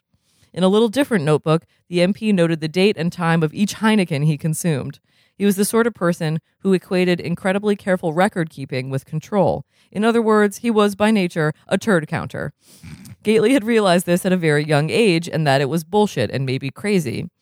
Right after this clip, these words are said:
The M P was very possibly crazy. The circumstances of him, his leaving the Navy were, like, shadowy. <laughs> When Gately involuntarily remembers the M P now, he also remembers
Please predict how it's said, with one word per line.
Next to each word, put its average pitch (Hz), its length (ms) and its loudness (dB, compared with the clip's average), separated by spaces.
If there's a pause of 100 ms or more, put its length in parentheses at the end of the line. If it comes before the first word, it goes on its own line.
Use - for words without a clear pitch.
(300)
The 180 120 0
M 196 100 2
P 214 180 -2
was 185 160 0
very 156 220 0
possibly 170 480 -4
crazy. 143 640 -8
The 160 100 0
circumstances 156 640 0
of 139 100 -4
him, 143 440 -2
his 170 240 2
leaving 151 300 -2
the 139 80 -4
Navy 156 420 0 (160)
were, 165 140 0
like, 160 420 0
shadowy. 196 840 0
<laughs> - 60 -20 (360)
When 190 140 0
Gately 214 340 2
involuntarily 175 760 0
remembers 151 500 -2
the 135 160 -6
M 135 140 -4
P 170 240 -8
now, 165 380 0
he 185 120 2
also 165 240 0
remembers 131 640 -4